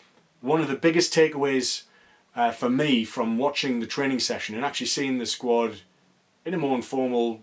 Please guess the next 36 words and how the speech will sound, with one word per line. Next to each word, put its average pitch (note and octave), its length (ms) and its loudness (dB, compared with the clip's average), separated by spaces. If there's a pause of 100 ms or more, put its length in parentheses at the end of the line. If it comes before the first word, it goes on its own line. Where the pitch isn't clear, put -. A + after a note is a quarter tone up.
setting C3 320 -8
with A2 160 -6
doing A2 160 -6
the G2+ 60 -8
team G#2 260 -8
photo, A#2 420 -2
for A2 140 -8
example, A2+ 440 -6 (760)
we're B2 120 -8
laughing. B2 400 -6 (280)
There C#3 80 -4
was, C3+ 180 -4
there's D3+ 200 4
real F3+ 260 4
spirit D#3+ 380 2
there, F3 280 -2 (240)
and C3+ 100 -2
this E3+ 160 2
is F3 100 0
off E3+ 120 2
the D#3+ 60 -10
back - 260 -2
of B2 120 -2
a, A#2 280 4 (340)
a, B2 60 -12
a, A#2+ 280 -10
you A#2+ 60 -6
know, B2 100 -4
one C3 240 -2
nil B2 140 -2
defeat A2+ 400 -8
by, F#2 340 -8 (240)
by F#2+ 160 -8
Brighton E3+ 540 -2 (100)
last - 280 -4
weekend. D#3+ 420 -2